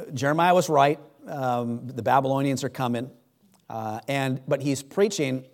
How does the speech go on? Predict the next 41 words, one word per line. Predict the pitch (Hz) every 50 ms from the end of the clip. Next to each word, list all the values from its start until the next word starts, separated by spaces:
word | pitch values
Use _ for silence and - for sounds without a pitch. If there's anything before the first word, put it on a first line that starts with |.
| -
the | 123 117
Babylonians | 135 135 151 160 165 160 147 135 131
are | 120
coming. | - - 160 156 139 123 113 117 127 - -
They're | 135 123 117
gonna | 123 135 139
take | 139 - 165 165 160 -
over. | 151 135 123 117 107 117 120 143 - - - _ _ _ _ _ _ _ _ -
And, | 135 127 123 123 -
and | 147 135 127 123 120 117
one | 123 139 156 175 180 156
day, | 139 127 113 107 107 123 151 - - _ _ _ _ _ _ _ -
God's | 135 123 127 120 -
gonna | - 135 127 127
restore | 120 120 120 120 - - 123 120 120
Israel. | 147 175 170 - 92 87 85 - - _ _ _ _ _ _ _ _ _ _ _ _ _ _ _ _ _ _ _ _ _ _ _ _ _
Um, | - 127 120 117 117 117 117 120 120
he | - - 143 139 135
is | 131 131
gonna | - 147 139 127 120
give | 117 113 131 151 156 147 139
us | 117 127 127 - - - - _ _ _ _ _ _ _ _ -
the | 131 120
land, | 117 113 120 120 113 127 143 160 165 - _ _ _ _ _ -
uh, | 127 120 117 117 113 113 113 - -
and, | 131 131 131 131 127 123 123 117 131
uh, | 123 120 120 117 117 - -
and, | 135 127 123 120 117 120 120 -
and | 127 120 120 117
no | 120 123
one's | 135 147 147 147 135
gonna | - 143 139
ever | 135 143 151
take | 143 - 151 147 143 170
it | 156
away. | 147 143 156 156 147 131 120 117 113
And | 117 127
that's | 135 156 - -
what | 170 156
he's | 156 143 -
preaching. | - - 175 170 156 - - 104 92